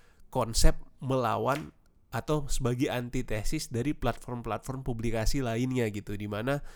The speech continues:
lu harus berbayar, subscription, ada advertisement dan lain sebagainya. Tapi justru di tahun dua ribu tujuh belas dia melihat Medium ekonominya udah agak memburuk,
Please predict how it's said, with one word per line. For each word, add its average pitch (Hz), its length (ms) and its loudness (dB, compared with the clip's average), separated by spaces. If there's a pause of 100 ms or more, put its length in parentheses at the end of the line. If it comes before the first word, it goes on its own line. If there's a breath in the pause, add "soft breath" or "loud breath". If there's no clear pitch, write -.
(220 loud breath)
lu 139 140 4
harus 123 240 2
berbayar, 120 880 4
subscription, 117 1040 0
ada 107 240 -8
advertisement 120 880 -2
dan 110 80 -4
lain 104 80 -6
sebagainya. 127 400 -2
Tapi - 240 6 (320 loud breath)
justru 147 320 2
di 156 100 0
tahun 135 220 2
dua 120 160 0
ribu 117 160 -4
tujuh 110 240 -8
belas 113 560 0
dia 135 240 0
melihat 123 400 2
Medium 117 500 0
ekonominya 113 640 -2
udah 110 260 -2 (360)
agak 113 320 -8
memburuk, 123 640 4